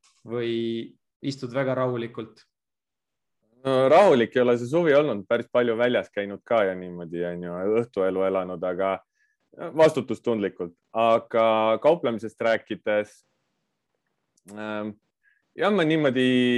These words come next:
Speaker 2: igapäevaselt ega väga palju ei ole mõelnud nendele asjadele, olen lihtsalt oma tehinguid teinud, reegleid järginud.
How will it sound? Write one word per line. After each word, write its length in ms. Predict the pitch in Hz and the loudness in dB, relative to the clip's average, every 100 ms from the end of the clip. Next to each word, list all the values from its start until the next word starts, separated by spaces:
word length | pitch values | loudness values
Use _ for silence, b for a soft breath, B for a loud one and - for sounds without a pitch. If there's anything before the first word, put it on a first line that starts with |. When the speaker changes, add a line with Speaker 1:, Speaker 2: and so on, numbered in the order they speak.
| 120 120 120 127 | 2 2 0 0
Speaker 2:
igapäevaselt 800 | 139 131 110 110 110 - 110 - | 2 2 2 2 0 -2 -6 -4
ega 180 | 117 117 | -4 -2
väga 320 | 110 143 135 | 0 0 0
palju 300 | 104 104 104 | -2 -4 -2
ei 100 | 104 | -2
ole 200 | 117 120 | -2 -4
mõelnud 460 | 113 127 120 98 95 | -4 -4 -6 -6 -12
nendele 340 | 98 92 101 104 | -10 -6 -4 -4
asjadele, 360 | - 92 95 | -6 -8 -4
olen 280 | 95 98 95 | -2 -4 -6
lihtsalt 380 | 107 - 95 - | -8 -8 -12 -6
oma 280 | 92 95 95 95 92 | -6 -2 -2 -2 -4
tehinguid 440 | 90 117 104 90 - | -4 -4 -4 -12 -8
teinud, 380 | 98 92 90 | -8 -6 -6
reegleid 380 | 104 107 92 90 | -2 -2 -2 -4
järginud. 560 | 95 95 85 92 92 | -2 -2 -4 -10 -10